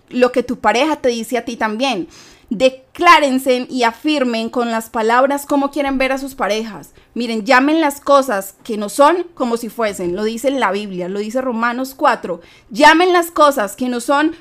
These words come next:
como si fuesen. Y eso yo lo aprendí hace muchísimo tiempo, lo aprendí también gracias a esta industria. Y yo decía como que, "Ok, pues no tengo nada también por perder, vamos a hacerlo". Y empecé a,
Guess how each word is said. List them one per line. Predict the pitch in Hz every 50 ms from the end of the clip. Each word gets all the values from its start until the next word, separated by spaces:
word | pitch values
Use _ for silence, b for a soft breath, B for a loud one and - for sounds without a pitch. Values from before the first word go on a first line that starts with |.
| - -
como | 294 254 254 240
si | 247 233
fuesen. | 226 - 240 214 190 180 185 175 156 b b b b b b
Y | 233 262
eso | 262 262 302
yo | 262 269 320
lo | 320
aprendí | 320 311 330 277 262 254
hace | 262 254 285 311
muchísimo | 311 311 294 - 330 320 311 349 330 339 339
tiempo, | 339 320 302 269 240 - 247
lo | 226 226
aprendí | 220 220 233 233 240 220 247 -
también | - 277 277 294 294 294 294 294
gracias | 240 311 302 294 285 302 277 302
a |
esta | 285 285 - 302
industria. | 277 262 285 294 269 269 - - 220
Y | 214
yo | 185 233
decía | 226 226 233 226 294 - - 269 269 269 - - -
como | - 240 233
que, | 226 - 247 214
"Ok, | 208 - 294 339 339 -
pues | 269 262
no | 247 233 208
tengo | 247 247 262
nada | 269 269 277 277 277
también | - 330 - - 254 208
por | 202 254 254
perder, | - 247 226 - 277 302
vamos | 294 285 285 311 311
a | 339
hacerlo". | 330 339 302 269 240 240
Y | 254 254
empecé | 262 262 262 - 277 269 269 302 277
a, | 277 277 269